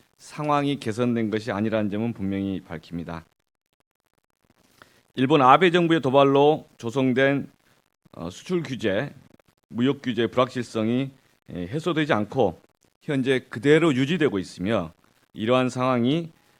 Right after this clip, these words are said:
상당 기간 더 지속될 가능성이 크다고, 어, 일본 특위는 판단하고 있습니다. 일본 아베 정부의 백색 국가 배제 조치는, 어, 다음 주인 팔월 이십팔 일 발효될 예정입니다.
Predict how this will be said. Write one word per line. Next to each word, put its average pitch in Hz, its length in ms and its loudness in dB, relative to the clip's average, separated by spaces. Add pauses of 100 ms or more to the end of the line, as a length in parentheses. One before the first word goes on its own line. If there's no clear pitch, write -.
상당 165 480 -2
기간 135 500 -2
더 104 220 -4
지속될 131 640 -4
가능성이 104 380 -6
크다고, 160 640 -4 (340)
어, 71 320 -12
일본 98 280 -8
특위는 113 500 -8
판단하고 120 340 -6
있습니다. 80 460 -12 (1400)
일본 143 240 0
아베 160 260 6
정부의 160 840 2
백색 160 380 -4
국가 131 320 -2
배제 131 260 0
조치는, 127 640 -2 (560)
어, 76 340 -10
다음 127 320 0
주인 123 320 -2
팔월 143 280 0
이십팔 120 440 -8
일 151 300 0 (300)
발효될 104 560 -2
예정입니다. 82 640 -6